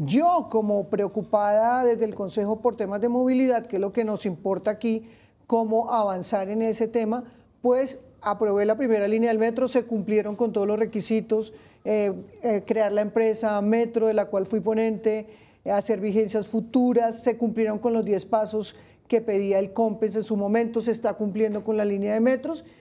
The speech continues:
y avanza el proyecto. Era una amenaza del candidato Gustavo Petro y hoy en cabeza de su presidencia, pues quiere abortar estos nueve kilómetros. Y la segunda línea, que también la voté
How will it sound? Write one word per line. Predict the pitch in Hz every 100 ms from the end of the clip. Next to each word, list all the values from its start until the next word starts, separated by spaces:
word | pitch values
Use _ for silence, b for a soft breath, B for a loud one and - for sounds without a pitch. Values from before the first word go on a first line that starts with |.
| B
y | - 262
avanza | 254 254 262 262
el | 294
proyecto. | 277 302 320 - - -
Era | 220 208
una | 240 254
amenaza | 254 220 208 190 226 226 226 B B B -
del | 196 202
candidato | 208 196 196 185 208
Gustavo | 214 226 202 185
Petro | 220 196 180 175
y | 180
hoy | 185 202
en | 208
cabeza | 226 202 185 185 196 196 196 B B B -
de | 196 185
su | 180 208
presidencia, | 247 254 269 269 233 233 285
pues | 226 220
quiere | 208 190 202 -
abortar | 220 208 196 180 196 185 - -
estos | 247 220 226 226
nueve | 214 214 208
kilómetros. | 220 196 190 190 214 226 - B B B
Y | 330 330 339 339 - - -
la | 185
segunda | 185 190 214 226
línea, | 277 311 269 208
que | 170 202
también | 190 185 185 196
la |
voté | 240 262 254 208 220